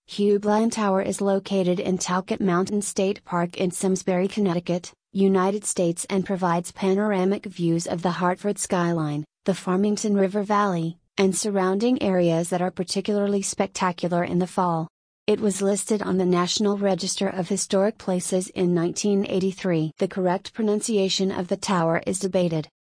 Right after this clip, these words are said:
The Hugh Blaine family came from Germany, whence the pronunciation Hoy Blaine, but after emigrating to the United States, over the years it was pronounced High Blaine.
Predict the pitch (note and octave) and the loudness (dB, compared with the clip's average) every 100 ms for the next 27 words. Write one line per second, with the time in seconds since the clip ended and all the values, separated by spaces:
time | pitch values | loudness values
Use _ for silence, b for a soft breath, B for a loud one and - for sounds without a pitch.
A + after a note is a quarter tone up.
0 | _ - F#3+ - G#3 G3+ A3+ A3 A3+ A#3+ | _ -4 -2 0 2 2 2 0 0 0
1 | G3+ G#3 G#3 G#3 G3 F3+ F3+ F#3+ F#3+ F#3 | 0 0 -2 -2 0 0 0 0 0 0
2 | F3+ E3 D#3 E3 - _ G#3+ G3+ - G#3 | 2 2 0 -2 -8 _ 2 2 0 -6
3 | - G#3 G#3 G#3+ A3 F#3+ F#3 G#3 F#3 F#3+ | -2 0 0 0 0 0 0 0 2 2
4 | E3+ F3 F3+ D#3+ D3+ E3+ - _ G3+ - | 2 2 0 2 0 -4 -8 _ 0 2
5 | F#3+ G3 A3+ A3 G#3 G3+ G3 F#3 F#3 G3 | -2 0 0 2 2 2 0 2 0 -2
6 | F#3 F3 F3 E3+ G#3 - - E3+ E3 - | 0 2 2 2 -2 -4 -2 -2 -2 -8
7 | - _ G3+ F#3 G#3 A#3 G3 F#3 F#3 G3 | -12 _ -2 0 0 0 2 0 0 -2
8 | - F#3 - G3+ F#3+ F3 F#3+ - - F3+ | -2 -4 -2 0 2 2 0 -6 -4 -2
9 | E3+ F#3 E3+ D#3 D3 | 0 2 2 2 -2